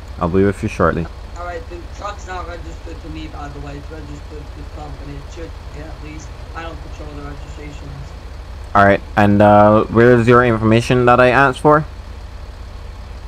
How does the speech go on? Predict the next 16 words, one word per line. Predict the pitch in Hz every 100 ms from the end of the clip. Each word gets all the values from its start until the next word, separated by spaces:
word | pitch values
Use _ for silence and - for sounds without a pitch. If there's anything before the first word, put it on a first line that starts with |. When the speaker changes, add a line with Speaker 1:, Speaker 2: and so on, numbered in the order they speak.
| - - - - - - - - - 784
Speaker 2:
Oh, | 807 932 988 1077 1077 - 175 156 - - -
I, | 160 156 - - -
oh, | 175 175
I |
forgot | - 170 165
to | 160 160
injure. | 160 156 143 - - -
What | 175 180
do | 180
you | 165
need | 185 175
again? | 180 175 - - - - - - - -
Speaker 1:
I | 110
need | 113 117 107
your | 110
license. | 110 127 165 - 185 180 185 175 - -